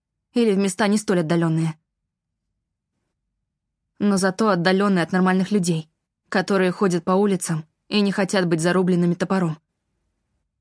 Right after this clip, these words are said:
Я имела в виду, что я понимаю его любовь к отцу и преданность. Но от папаши нет ни слуху, ни духу целых пятнадцать лет. А если он жив, он не горит желанием общаться с детьми.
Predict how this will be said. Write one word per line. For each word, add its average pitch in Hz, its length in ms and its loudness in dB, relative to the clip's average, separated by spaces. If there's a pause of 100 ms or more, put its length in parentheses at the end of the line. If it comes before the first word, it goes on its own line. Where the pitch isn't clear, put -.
(680)
Я 208 300 2
имела 196 300 2
в 185 40 0
виду, 185 400 0 (260)
что - 220 -4
я 190 140 2
понимаю 202 480 2
его 170 160 0
любовь 175 280 0
к - 60 -6
отцу 185 360 -2 (160)
и 214 80 0
преданность. 175 680 -2 (1000)
Но 180 200 0
от 180 120 -2
папаши 196 500 -2
нет 175 180 0
ни 190 80 0
слуху, 196 300 0
ни 190 120 2
духу 180 380 0 (240)
целых 190 360 -2
пятнадцать 220 520 -2
лет. 240 340 0 (1000)
А 185 120 0
если 175 320 0
он 170 140 0
жив, 180 320 -2 (280)
он 202 160 0
не 196 80 0
горит 202 280 2
желанием 180 460 0
общаться 185 340 -4
с - 20 -2
детьми. 180 400 0